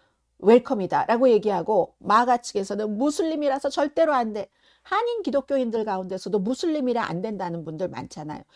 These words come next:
그래서 이 마-, 이 맘다니는 다인종, 다종교, 이민 중심, 우리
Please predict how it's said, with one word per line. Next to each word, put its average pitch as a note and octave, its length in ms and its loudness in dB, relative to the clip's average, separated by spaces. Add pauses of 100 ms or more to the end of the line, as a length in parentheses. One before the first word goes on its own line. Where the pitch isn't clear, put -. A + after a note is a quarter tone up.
(260)
그래서 D4+ 560 8
이 C4 200 4 (160)
마-, G3 300 0
이 A#3+ 380 2
맘다니는 A3+ 680 2 (260)
다인종, A#3 800 2 (340)
다종교, A3+ 840 6 (420)
이민 D#4 500 6
중심, G#3+ 520 -2 (440)
우리 D4 520 2